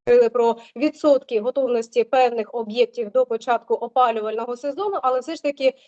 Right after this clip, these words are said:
деякі моменти хотілося б сьогодні уточнити. Чи всі котельні, лікарні, школи, дитячі садочки і багатоквартирні будинки області готові до початку опалювального сезону?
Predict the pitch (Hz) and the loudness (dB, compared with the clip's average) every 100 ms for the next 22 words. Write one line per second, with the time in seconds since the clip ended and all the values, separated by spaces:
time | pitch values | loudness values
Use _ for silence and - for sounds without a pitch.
0 | - 208 320 285 247 - 254 233 285 381 | -12 -4 0 0 -2 -2 -2 -2 -2 -2
1 | 311 233 233 311 320 226 - 220 277 269 | -4 -6 -4 -2 0 -2 -2 0 0 0
2 | 262 285 285 262 214 190 196 - - _ | 0 0 0 -2 -4 -6 -14 -20 -20 _
3 | - 320 302 392 415 349 339 277 226 214 | -2 0 2 2 0 0 0 2 2 -2
4 | 196 202 247 277 247 214 208 208 - 302 | -8 -8 -8 -2 -2 -2 -6 -10 -8 -2
5 | 302 254 214 247 302 285 277 247 262 254 | 0 0 -2 -2 0 0 -4 -6 -4 -4
6 | 339 415 - 269 226 254 262 285 262 - | -4 -6 -6 -8 -4 -2 2 2 2 0
7 | 285 - 302 277 233 214 202 226 208 254 | -6 -4 -6 -4 -4 -4 -6 -8 -2 0
8 | 240 240 294 370 330 330 262 247 - 330 | 0 -4 -2 -4 -4 -4 -2 0 0 0
9 | 320 214 277 294 247 277 277 - 247 240 | -2 2 2 2 0 2 0 2 -2 -2
10 | 240 262 262 262 247 247 247 240 277 240 | 2 2 2 -2 -6 -6 -8 -10 -12 -8
11 | 226 | -6